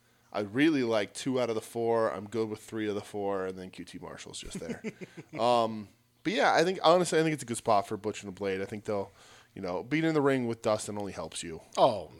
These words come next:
Speaker 1: It's just what
Speaker 2: absolutely.
Speaker 1: it is, so.
Speaker 2: Absolutely. Uh, next match, this is our annual, "Hey, A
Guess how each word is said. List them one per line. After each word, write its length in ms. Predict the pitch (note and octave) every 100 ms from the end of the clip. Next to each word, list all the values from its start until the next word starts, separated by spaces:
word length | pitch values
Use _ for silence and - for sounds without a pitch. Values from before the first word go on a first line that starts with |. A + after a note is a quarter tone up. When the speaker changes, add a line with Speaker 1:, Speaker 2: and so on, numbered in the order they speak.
| G2+
Speaker 1:
It's 180 | G#2 -
just 240 | C#3 F3+
what 100 | F#2
Speaker 2:
absolutely. 140 | D#2 D#2
Speaker 1:
it 60 |
is, 60 | D#2+
so. 180 | - G2
Speaker 2:
Absolutely. 440 | F#2+ G3 F3 F#2 G#2 _ _ _ - - - _ -
Uh, 460 | A#2+ A#2 A2+ A2 G2+ _ _ -
next 280 | F3+ F#3 E3
match, 500 | D3 C#3 C#3 - B2
this 180 | C#3 D3+
is 100 | D#3
our 160 | D3 C3+
annual, 580 | C#3+ C#3+ C#3 C3+ B2+ - - - - -
"Hey, 460 | G#3 G3+ D#3 B2 -
A 80 | E3+